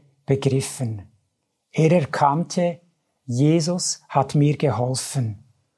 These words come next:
Und als Antwort auf seine Hilfe ehrte er Gott mit seinem Leben. Das ist Ausdruck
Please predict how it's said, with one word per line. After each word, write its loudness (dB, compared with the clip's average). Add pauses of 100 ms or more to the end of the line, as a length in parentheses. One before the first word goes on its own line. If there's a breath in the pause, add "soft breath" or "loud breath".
(260 loud breath)
Und 4
als 4
Antwort 2 (220 soft breath)
auf 2
seine 4
Hilfe 2 (480)
ehrte 4
er 0
Gott -2
mit -2
seinem -2
Leben. -6 (1000)
Das 2
ist -4
Ausdruck -4